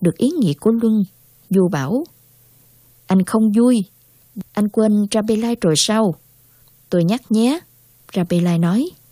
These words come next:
Nhu dựa vào một câu triết lý của nhà văn Pháp. Chỗ dựa của Nhu mong manh đến thế. Nhu vốn ít cười. Bây giờ anh tìm chút lạc quan trong tiếng cười. Có lẽ đó là dấu hiệu hoảng loạn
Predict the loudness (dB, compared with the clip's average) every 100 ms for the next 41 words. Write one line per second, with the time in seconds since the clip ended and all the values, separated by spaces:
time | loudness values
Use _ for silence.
0 | _ _ _ _ -4 -4 0 0 0 0
1 | -2 -2 -2 -2 0 -2 -6 -2 -2 0
2 | 0 0 0 -2 -4 -4 -2 -2 -4 _
3 | _ -20 -20 -20 -20 -2 0 2 0 -2
4 | 0 -2 -2 0 2 0 -2 -2 0 2
5 | 0 2 0 -2 -2 0 0 -4 _ _
6 | _ _ _ 2 4 4 2 0 -2 -4
7 | -6 0 2 2 -2 _ _ _ _ -4
8 | -2 0 2 0 -2 -2 0 0 0 -4
9 | -2 -2 -2 -2 -2 -2 -4 -2 -4 0
10 | 0 0 -2 _ _ _ _ _ -4 -2
11 | 0 0 -2 -2 -2 -2 0 -2 0 0
12 | 0 -2 -4 -2 0 0